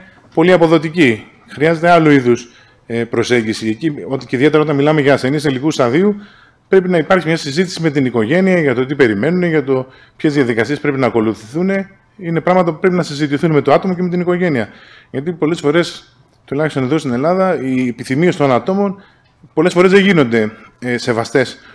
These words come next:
Βα-, κα-, βασικά, το πρώτο πρόβλημα είναι ότι δεν εκφράζονται και όταν εκφραστούν, πολλές φορές δεν γίνονται σεβαστές και από την οικογένεια. Ε, το κατάλληλο άτομο που θα ωφεληθεί, ε, τα άτομα αυτά δηλαδή που είναι πολύ άρρωστα, είναι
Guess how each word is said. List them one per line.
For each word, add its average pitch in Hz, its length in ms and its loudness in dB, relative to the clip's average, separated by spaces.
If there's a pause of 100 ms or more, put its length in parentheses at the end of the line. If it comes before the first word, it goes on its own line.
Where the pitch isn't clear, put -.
Βα-, 143 120 2
κα-, 135 240 -4
βασικά, 143 360 0 (200)
το 139 120 -6
πρώτο 160 300 0
πρόβλημα 190 280 -2
είναι 202 100 2
ότι 165 80 -6
δεν 202 120 4
εκφράζονται 156 680 4 (1300)
και - 100 -4
όταν 190 180 -2
εκφραστούν, 208 460 -2
πολλές 190 180 -6
φορές 196 200 -4
δεν 202 80 -2
γίνονται 190 200 -4
σεβαστές 180 600 -4 (400)
και - 120 -8
από 156 120 -4
την 147 100 -2
οικογένεια. 135 640 0 (1080)
Ε, 113 160 -4
το 123 180 -12
κατάλληλο 175 320 2
άτομο 147 440 2 (400)
που 127 120 -4
θα 123 80 0
ωφεληθεί, 117 500 0 (380)
ε, 123 120 -8
τα 147 160 2
άτομα 170 220 6
αυτά 156 180 2
δηλαδή 131 260 4
που 131 120 -4
είναι 139 100 0
πολύ 127 220 2
άρρωστα, 226 260 4
είναι 190 200 2